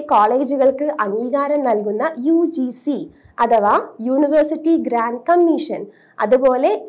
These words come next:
ഇന്ത്യയിലെ ടെക്നിക്കൽ എഡ്യൂക്കേഷന്, ടെക്നിക്കൽ ഇൻസ്റ്റിറ്റ്യൂട്ടുകൾക്ക് അംഗീകാരം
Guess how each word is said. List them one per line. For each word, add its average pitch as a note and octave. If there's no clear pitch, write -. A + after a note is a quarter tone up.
ഇന്ത്യയിലെ C4+
ടെക്നിക്കൽ B3
എഡ്യൂക്കേഷന്, C#4
ടെക്നിക്കൽ C#4+
ഇൻസ്റ്റിറ്റ്യൂട്ടുകൾക്ക് D4+
അംഗീകാരം C#4